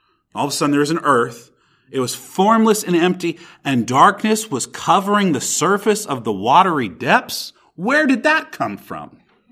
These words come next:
"And the Spirit of God was hovering over the waters." Whoa, whoa, whoa, stop. Let's wait a second here.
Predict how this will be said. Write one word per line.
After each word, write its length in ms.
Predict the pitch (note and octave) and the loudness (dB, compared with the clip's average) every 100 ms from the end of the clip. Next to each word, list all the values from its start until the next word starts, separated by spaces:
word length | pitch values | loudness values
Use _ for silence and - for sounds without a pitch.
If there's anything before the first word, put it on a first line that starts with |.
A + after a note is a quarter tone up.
| _ _ _ _ - _ F3+ - _ G3 _ _ _ _ _ F#3+ _ _ _ _ _ _ _ - | _ _ _ _ -20 _ -20 -20 _ _ _ _ _ _ _ _ _ _ _ _ _ _ _ 0
"And 160 | E3 F3 | 2 4
the 60 | |
Spirit 480 | - - - C4+ C#4+ | 2 2 2 2 4
of 140 | G3+ | 2
God 280 | F3 D#3 F3 | 4 4 4
was 160 | G3+ G3+ | 2 -2
hovering 680 | - - D#4 F4 D#4+ D4 A#3+ | -4 -2 2 2 2 0 0
over 320 | E3 D#3+ C3 | 2 2 0
the 100 | A2+ | -4
waters." 520 | F#2 E2+ D#2 - - | -6 -8 -10 -18 -10
Whoa, 140 | - G#3+ | -2 0
whoa, 380 | B3 B3 B3 G#3 | 0 0 2 2
whoa, 180 | G3+ | 0
stop. 500 | D3+ - G#3 D#3+ - - | -4 -6 -4 -4 -6 -16
Let's 200 | C#3+ - | -14 -8
wait 240 | E3+ A#2+ | -6 -6
a 40 | |
second 360 | - A#2+ F#2 F#2 | -10 -14 -14 -18
here. 220 | - - | -20 -20